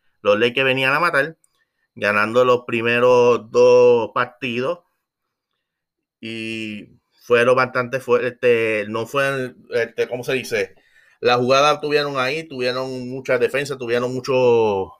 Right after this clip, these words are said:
este, ofensiva, los tiros de tres, los tiros de penetración, tiro libre, la falta, la,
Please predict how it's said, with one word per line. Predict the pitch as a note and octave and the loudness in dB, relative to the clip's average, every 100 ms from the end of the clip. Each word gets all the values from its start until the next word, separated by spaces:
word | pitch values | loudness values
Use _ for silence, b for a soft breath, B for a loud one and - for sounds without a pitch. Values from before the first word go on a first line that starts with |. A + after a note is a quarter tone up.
| _ _ | _ _
este, | G#2 A2 - A2+ G#2+ | -8 -8 -2 0 2
ofensiva, | A#2 A#2+ G#2+ C3+ D3+ D#3 D#3 b b - | 0 0 -4 -4 -2 -2 -4 b b -4
los | - - | -4 -2
tiros | B2+ B2+ C3 | -4 0 2
de | B2 | 2
tres, | A#2+ A#2+ C3 | 2 2 2
los | B2 | 0
tiros | B2 A#2+ | 0 2
de | B2 B2 | 2 2
penetración, | B2 A#2 A2 - A2+ A#2+ B2 A#2+ _ | -2 -2 -6 -4 -2 -2 -2 -6 _
tiro | B2 B2+ B2 | -2 0 0
libre, | B2+ B2 B2 B2 b b b | 0 0 2 2 b b b
la | - A#2+ A2 G#2+ G#2 G2 F#2+ | -6 -2 2 2 2 0 -2
falta, | - A#2+ B2 - B2 B2 | -4 -2 -2 -2 -2 0
la, | A#2+ A2+ G2+ F#2+ | 0 -2 -4 -8